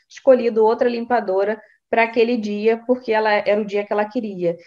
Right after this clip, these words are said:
E ela ficou revoltada, porque ela queria, ela fez toda a mudança na agenda dela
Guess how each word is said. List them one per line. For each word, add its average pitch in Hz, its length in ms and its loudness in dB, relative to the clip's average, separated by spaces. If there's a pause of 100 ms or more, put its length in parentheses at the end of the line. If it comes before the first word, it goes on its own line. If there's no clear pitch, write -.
(200)
E 240 140 0
ela 302 180 2
ficou 285 300 -4
revoltada, 294 840 -2
porque 233 640 -2
ela 240 180 4
queria, 254 520 -2
ela 233 260 2
fez 262 440 0
toda 330 320 2
a 320 40 -2
mudança 240 520 0
na 214 100 2
agenda 190 360 0
dela 180 300 2